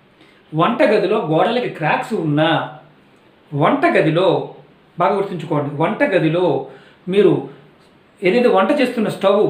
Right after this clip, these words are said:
బాగా మురికి పట్టి ఉన్నా ఏమవుతుందో తెలుసా? మీరు సంపాదించిన సంపాదన మొత్తం ఎవరో ఒకరి చేతిలో పెట్టేసి అప్పిస్తాం, వాడి వెనక్కి పొరపాటును కూడా ఇవ్వడు. వాడి చుట్టూ మనం తిరుగుతూ ఉంటాం,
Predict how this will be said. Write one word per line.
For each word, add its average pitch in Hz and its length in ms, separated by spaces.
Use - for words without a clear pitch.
బాగా 220 240
మురికి 277 320
పట్టి - 200
ఉన్నా 156 200
ఏమవుతుందో 185 360
తెలుసా? 190 220
మీరు 214 240
సంపాదించిన 240 680
సంపాదన 175 520
మొత్తం - 560
ఎవరో 208 240
ఒకరి 196 200
చేతిలో 185 300
పెట్టేసి 156 400
అప్పిస్తాం, 165 600
వాడి 170 280
వెనక్కి - 360
పొరపాటును 175 600
కూడా 202 120
ఇవ్వడు. 143 180
వాడి 185 220
చుట్టూ 220 260
మనం 214 160
తిరుగుతూ 214 300
ఉంటాం, 143 180